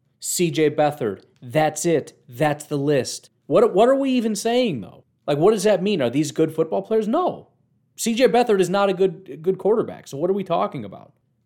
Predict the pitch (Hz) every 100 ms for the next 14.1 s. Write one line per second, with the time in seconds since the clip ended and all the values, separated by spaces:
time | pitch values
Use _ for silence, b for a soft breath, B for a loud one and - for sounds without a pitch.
0 | _ _ 147 143 151 196 123 123 151 117
1 | 139 - 151 147 143 - 127 175 175 -
2 | - - 123 117 113 117 117 113 113 113
3 | 110 117 117 - 147 127 123 - 175 196
4 | 120 104 117 120 117 113 117 113 110 165
5 | 135 - _ _ _ _ - 151 151 156
6 | 156 147 135 120 123 147 165 - 160 156
7 | 156 156 147 156 151 - 123 - 139 147
8 | - 160 156 151 170 160 175 - - _
9 | _ _ 143 117 151 127 123 123 143 147
10 | 139 120 113 139 135 123 127 131 143 139
11 | 139 127 120 135 139 147 175 175 b _
12 | 160 156 147 151 143 139 160 160 135 98
13 | 87 _ 113 - 165 156 - 185 156 -